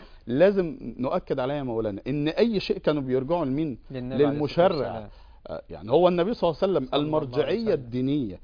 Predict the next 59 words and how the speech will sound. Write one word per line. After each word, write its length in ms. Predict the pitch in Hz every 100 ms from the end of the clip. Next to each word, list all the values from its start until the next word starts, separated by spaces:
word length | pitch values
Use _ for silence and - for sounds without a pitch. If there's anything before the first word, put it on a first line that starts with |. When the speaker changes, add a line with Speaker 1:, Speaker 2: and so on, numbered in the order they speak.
| 135
Speaker 2:
نعم. 100 | 117
Speaker 1:
هو 420 | 143 180 175 160 135
يثق 500 | 139 202 - 196 -
في 140 | 139
هذا 320 | 127 185 185
الرجل. 460 | 156 139 151 113 90 143
Speaker 2:
نعم. 160 | 123 113 -
Speaker 1:
عارف 380 | 135 226 208
إن 140 | 151 139
عنده 260 | 143 170
الحل، 320 | 135 - 90 78 - - -
برغم 300 | 110 156 156
إنه 280 | 143 143 151
أمر 300 | 175 202 175
في 180 | - -
الطب، 380 | 143 - 214 123 98 - - -
لكن 340 | 110 - 139 127 -
رجع 420 | 127 185 190 156
إلى 280 | 156 135 127
النبي 300 | 123 123 160
صلى 140 | 151
الله 100 | 127 -
عليه 120 | 135
وسلم. 160 | 98 87 -
Speaker 2:
عليه 120 | 131 127
الصلاة 240 | - - -
والسلام. 320 | 123 - 127
Speaker 1:
ف-، 60 |
ف-، 460 | 139 135 - 143 147
فلما 380 | - 147 196 202
اشتكى، 380 | - 190 175 160
آه، 140 | 147 127
آه، 480 | 117 135 131 120
ذلك 360 | 113 156 185 -
الألم 340 | 123 147 160
في 140 | 131 123
يده، 240 | 110 107
ماذا 260 | 120 196 196
قال 200 | - 165
له 160 | 160
النبي 220 | 160 147 135
صلى 120 | 135
الله 120 | -
عليه 100 | 135
وسلم؟ 100 | 131
Speaker 2:
صلى 160 | - 131
الله 200 | 120 117
Speaker 1:
أن 160 | 147
Speaker 2:
عليه 80 | 165
Speaker 1:
يضع 220 | 175 165
Speaker 2:
وسلم. 140 | 143 156
Speaker 1:
يده 260 | 151 135
موضع 360 | 131 151 143 127
الألم 320 | - 160 160
ويقول: 320 | 135 - 165
"بسم 320 | 143 170 -
الله 360 | 135 139 160 139
ثلاثاً، 420 | 127 131 147 -
Speaker 2:
نعم. 380 | 220 - 123 110